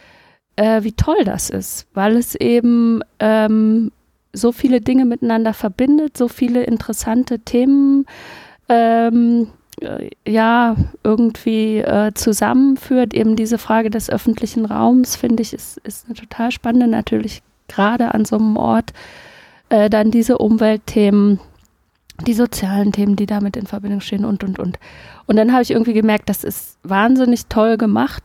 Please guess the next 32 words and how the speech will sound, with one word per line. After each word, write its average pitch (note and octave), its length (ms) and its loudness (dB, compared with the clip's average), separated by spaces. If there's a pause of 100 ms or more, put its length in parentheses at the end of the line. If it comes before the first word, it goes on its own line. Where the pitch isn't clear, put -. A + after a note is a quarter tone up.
total A3 500 0
intelligent G#3+ 640 -4
gemachtes G#3 420 -14
Projekt, - 480 -8
auch, - 360 -12
ähm, G3+ 580 -2 (640)
äh, G#3 300 2
gestalterisch A#3+ 840 -4
gut. C4 380 0
Und A3 480 0 (340)
dann C4 580 4 (560)
habe A#3 300 0
ich - 240 -4
einfach A3+ 680 0
die, A3 680 2
die A3 360 -2
Edlers B3 380 0
gegoogelt B3+ 480 2
und B3+ 160 0
habe A#3+ 160 -6
da A#3 140 -2
angerufen B3+ 460 0
und B3 40 2
habe A#3+ 100 -4
gesagt, - 280 -10
„Ja, A3 100 -2
das, G#3 260 -10
das - 260 -10
müssen A3+ 260 -2
wir A3+ 80 0
unbedingt G#3+ 440 -4
machen.“ F#3+ 400 -4